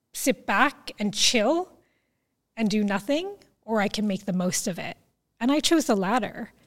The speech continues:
'cause I'm like, "This is my opportunity to change my life." And if there's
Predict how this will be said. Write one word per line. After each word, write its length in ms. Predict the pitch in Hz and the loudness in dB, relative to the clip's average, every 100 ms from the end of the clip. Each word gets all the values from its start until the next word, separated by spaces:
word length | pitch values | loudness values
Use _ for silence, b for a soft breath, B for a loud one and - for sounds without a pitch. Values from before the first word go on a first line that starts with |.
| b b - | b b -4
'cause 160 | 226 | 2
I'm 140 | 247 294 | 4 4
like, 160 | - | 4
"This 160 | 262 339 | 2 2
is 100 | 320 | 0
my 160 | 294 | 0
opportunity 720 | - 233 247 - 262 254 240 220 | 2 2 2 2 4 4 4 2
to 120 | 208 | 2
change 400 | - 240 240 226 | 2 2 2 2
my 160 | 208 196 | 0 0
life." 520 | 180 208 180 185 - | 0 0 0 -2 -4
And 160 | 208 | -2
if 140 | 220 - | 0 2
there's 320 | 254 254 | 2 2